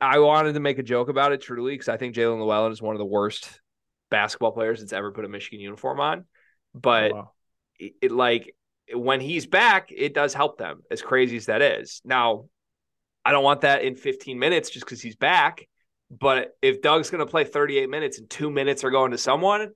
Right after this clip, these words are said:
Speaker 1: it should go to Llewellyn and not George <laughs> Washington for those two minutes. That can help the team. Uh, th-, with that said, depth in general, I'm feeling okay about it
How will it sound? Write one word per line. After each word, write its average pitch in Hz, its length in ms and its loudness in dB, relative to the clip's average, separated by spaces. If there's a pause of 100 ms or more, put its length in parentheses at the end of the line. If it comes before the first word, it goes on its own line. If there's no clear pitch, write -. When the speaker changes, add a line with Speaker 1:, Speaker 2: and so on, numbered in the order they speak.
(140)
Speaker 1:
it 139 100 -8
should 147 120 -12
go 165 120 4
to 151 60 0
Llewellyn 139 540 2
and - 80 -14
not 131 200 0
George 131 240 -2
<laughs> - 40 -2
Washington - 640 -4
for 151 100 0
those 147 240 2
two - 200 -6
minutes. 131 380 -2
That 139 180 -2
can 147 100 -6
help 135 240 2
the - 60 -18
team. 117 260 -10 (460)
Uh, 135 500 6 (300)
th-, 135 340 -8
with 226 200 6
that 233 200 6
said, 139 420 2 (240)
depth 190 300 4
in 196 140 -2
general, 190 520 0 (480)
I'm 190 140 2
feeling 320 360 -2
okay 226 340 2
about 101 300 -6
it - 80 -16